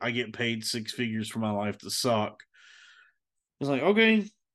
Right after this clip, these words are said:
all right, pal, you know, have fun doing some shit you don't even seem to really enjoy doing for fucking, you know, a drop in the bucket compared to what you could be making,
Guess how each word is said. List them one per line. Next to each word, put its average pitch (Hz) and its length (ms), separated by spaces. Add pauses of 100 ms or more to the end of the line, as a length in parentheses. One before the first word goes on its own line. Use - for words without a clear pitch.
(520)
all 175 120
right, 196 160
pal, 165 500 (100)
you 135 140
know, 147 140
have 135 220
fun 160 480
doing 147 300
some 147 160
shit 147 240
you 139 100
don't 143 180
even 139 200
seem 139 220
to 131 40
really 135 260
enjoy 127 360
doing 123 600 (100)
for 113 500 (840)
fucking, 123 600 (200)
you 143 180
know, 110 480 (120)
a 131 60
drop 143 380
in 143 80
the 127 80
bucket 127 560
compared 117 380
to 117 60
what 117 140
you 117 140
could 127 260
be 127 140
making, 107 680